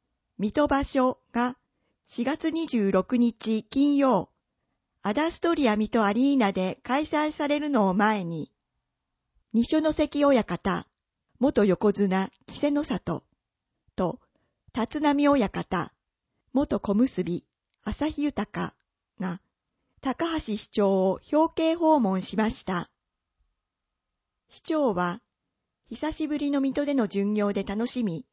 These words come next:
水戸には相撲好きの方も多いと思うので、一緒に盛り上げていきたい、と歓迎。二所ノ関親方は、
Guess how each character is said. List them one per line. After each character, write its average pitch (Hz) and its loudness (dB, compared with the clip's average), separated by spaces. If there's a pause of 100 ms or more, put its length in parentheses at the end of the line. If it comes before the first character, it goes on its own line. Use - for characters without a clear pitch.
(920)
水 220 -6
戸 302 0
に 285 0
は 185 -2 (100)
相 220 -2
撲 302 0
好 320 -8
き - -8
の 294 -2
方 294 -4
も 226 4
多 269 2
い 269 0
と 196 -2
思 208 0
う 220 0
の 180 -4
で、 170 -8 (680)
一 101 -6
緒 101 -4
に 202 -2
盛 240 -2
り 311 0
上 311 -4
げ 302 -4
て 196 -2
い 180 -4
き - -16
た 180 -4
い、 - -10 (460)
と 311 -2
歓 196 -4
迎。 180 -4 (1300)
二 233 0
所 311 -4
ノ 311 -2
関 311 -2
親 294 0
方 185 -4
は、 175 -4